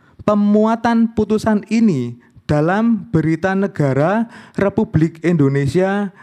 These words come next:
sebagaimana mestinya. Atau bila mana Mahkamah Konstitusi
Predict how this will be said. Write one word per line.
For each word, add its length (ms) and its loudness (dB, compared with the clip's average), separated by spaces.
sebagaimana 1200 0
mestinya. 960 -2
Atau 720 -2
bila 360 2
mana 560 -2
Mahkamah 800 -2
Konstitusi 880 -2